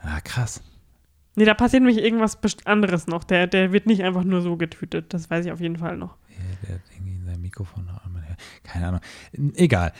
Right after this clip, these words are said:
Speaker 1: Ähm,
Speaker 2: Jedenfalls, ich liebe diesen Film einfach. Ich
Speaker 1: Ja.
Speaker 2: finde, der ist so perfekter neunziger Schlock. Also, ähm, und ich finde, ich hab, der Moment, in dem ich mir dann wirklich klar war, ich liebe diesen Film, war halt einfach am Ende. Ich find den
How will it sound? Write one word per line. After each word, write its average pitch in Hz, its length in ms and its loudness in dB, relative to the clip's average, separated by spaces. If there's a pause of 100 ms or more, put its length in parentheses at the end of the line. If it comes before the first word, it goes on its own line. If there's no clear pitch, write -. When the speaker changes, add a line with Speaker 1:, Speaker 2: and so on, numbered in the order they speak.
(220)
Speaker 1:
Ähm, 117 680 6
Speaker 2:
Jedenfalls, 208 680 4 (360)
ich 262 240 4
liebe 233 240 10
diesen 180 260 2
Film 170 300 6
einfach. 180 340 4
Ich 196 200 0
Speaker 1:
Ja. - 40 -6
Speaker 2:
finde, 226 260 6
der 202 200 6
ist 214 100 2
so 202 120 4
perfekter 220 1040 4 (760)
neunziger 202 880 6
Schlock. 196 720 6 (180)
Also, 190 720 6 (120)
ähm, 185 580 4 (140)
und 202 180 6
ich 202 160 2
finde, 214 400 6
ich 202 160 -2
hab, 202 220 6 (480)
der 220 220 6
Moment, 247 380 6
in 233 140 4
dem 220 140 6
ich 214 100 2
mir 208 320 4
dann 208 160 6
wirklich 233 240 6
klar 196 240 4
war, 196 140 4
ich 196 120 -2
liebe 214 220 2
diesen 208 220 2
Film, 202 280 4
war 190 140 6
halt 196 140 2
einfach 180 220 2
am 180 120 0
Ende. 165 360 4
Ich 165 180 -2
find 190 260 2
den 180 240 4